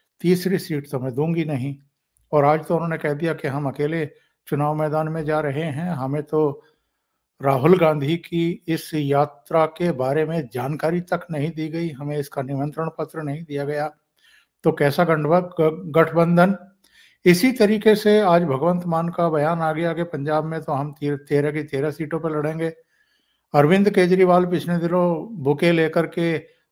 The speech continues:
मल्लिकार्जुन खड़गे के आवास पर गए थे, जहां राजीव, राहुल गांधी भी विराजमान थे। तब मीडिया में बड़ा चला कि हो गया, हो गया, हो गया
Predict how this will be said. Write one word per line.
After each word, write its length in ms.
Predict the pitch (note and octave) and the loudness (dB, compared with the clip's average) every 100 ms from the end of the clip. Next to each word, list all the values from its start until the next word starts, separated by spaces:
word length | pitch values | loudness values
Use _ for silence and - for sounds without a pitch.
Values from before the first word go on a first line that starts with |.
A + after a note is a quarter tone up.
| - | -2
मल्लिकार्जुन 560 | D3 D#3+ D#3+ D#3+ F3 D#3+ | 0 0 2 0 0 -4
खड़गे 340 | - D3 E3+ | -2 -2 -2
के 140 | F3 | -2
आवास 340 | E3+ D#3+ E3 D#3+ | 0 2 0 -2
पर 100 | E3+ | -4
गए 200 | D#3 D#3 | -2 -2
थे, 180 | D#3 E3 | -2 -4
जहां 220 | D3+ C#3+ | -2 -2
राजीव, 500 | D3 C3+ D#3+ D#3 D3 - - | -2 -2 -4 -6 -8 -10 -4
राहुल 300 | C#3+ C#3 E3 | 0 0 -2
गांधी 280 | D3+ D3+ D#3 | -4 -4 -4
भी 320 | D#3+ D#3+ D3+ _ _ _ - | -4 -4 -8 _ _ _ -4
विराजमान 600 | D3 D3 D#3+ E3 D#3+ E3 | 2 4 4 2 0 0
थे। 220 | - E3 G3 _ _ _ _ _ _ _ _ - | -4 -6 -6 _ _ _ _ _ _ _ _ 2
तब 460 | E3+ D#3+ - - _ _ - | 4 4 -4 -8 _ _ -6
मीडिया 340 | C#3+ E3+ E3+ F3 | 0 4 6 4
में 160 | E3 | 0
बड़ा 200 | C#3 D3+ | 2 2
चला 300 | F3 E3+ F3 | 2 0 0
कि 440 | F3 F3 E3+ D3+ - _ _ _ C3 | -2 -2 -4 -4 -10 _ _ _ 0
हो 100 | E3+ | 2
गया, 200 | F3 E3+ | 2 2
हो 220 | C3+ D#3 | 0 -2
गया, 200 | D#3+ D#3+ | -2 -4
हो 240 | C#3 D3 | -2 -4
गया 240 | D3 D#3 | -4 -6